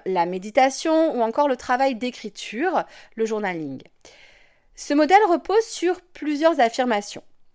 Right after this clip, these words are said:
Donc je reprends mon petit un, petit deux, petit trois, petit quatre, petit cinq. Pour le petit un, les circonstances sont neutres. Ce sont des faits objectifs. Petit deux,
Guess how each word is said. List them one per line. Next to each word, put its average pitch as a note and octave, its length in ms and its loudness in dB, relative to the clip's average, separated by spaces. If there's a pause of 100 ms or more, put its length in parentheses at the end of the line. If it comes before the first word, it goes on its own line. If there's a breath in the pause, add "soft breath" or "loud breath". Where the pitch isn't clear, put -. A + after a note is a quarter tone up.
(540)
Donc F#3+ 220 -12
je F#3+ 80 -6
reprends F3+ 360 -2
mon G#3+ 120 -2
petit G3 280 -16
un, G#3 80 -2
petit F#3 220 -16
deux, G3+ 100 -6
petit F#3+ 240 -18
trois, - 380 -10
petit - 200 -20
quatre, A3 260 -8
petit - 220 -20
cinq. G4 520 -6 (880 soft breath)
Pour D#4 120 2
le E4 120 2
petit G4+ 360 0
un, A3+ 260 2 (580)
les A3+ 520 0
circonstances - 1160 -6 (160)
sont D4+ 240 -2
neutres. - 500 -10 (100)
Ce - 140 -18
sont D4 200 -4
des G#3+ 160 0
faits G3+ 500 -2 (380)
objectifs. - 1080 -8 (960 soft breath)
Petit A3 300 -10
deux, D4 260 2